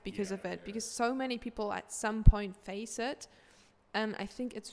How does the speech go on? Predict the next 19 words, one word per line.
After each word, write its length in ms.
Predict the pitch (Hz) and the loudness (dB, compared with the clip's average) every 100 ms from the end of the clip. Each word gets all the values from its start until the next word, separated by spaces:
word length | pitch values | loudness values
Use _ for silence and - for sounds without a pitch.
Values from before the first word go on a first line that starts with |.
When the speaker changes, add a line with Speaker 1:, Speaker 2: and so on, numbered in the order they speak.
| 214 226 | -10 -6
Speaker 1:
really 320 | 269 269 247 | -4 -2 -4
important 640 | 226 226 220 202 214 208 - | -2 -2 -4 -4 -8 -8 -10
to 120 | 220 | -10
have 380 | 190 220 202 - | -8 -4 -4 -4
the 80 | 208 | -8
time 480 | 202 214 202 190 185 | -8 -8 -6 -6 -8
and 100 | 185 | -4
the 40 | 180 | 4
patience 580 | 208 190 - 202 190 - | 4 4 -10 -14 -16 -14
to 100 | 196 | -12
work 280 | 196 190 - | -10 -10 -12
through, 280 | - 208 | -6 -4
which 180 | 190 185 | -4 -8
is 140 | 208 196 | -12 -14
exactly 480 | 185 196 190 190 | -10 -8 -8 -8
what 160 | 202 196 | -8 -6
I 220 | 196 202 | -6 -8
did. 360 | 185 196 190 - - - - | -8 -10 -12 -16 -20 -20 -8
Like, 160 | 214 | -8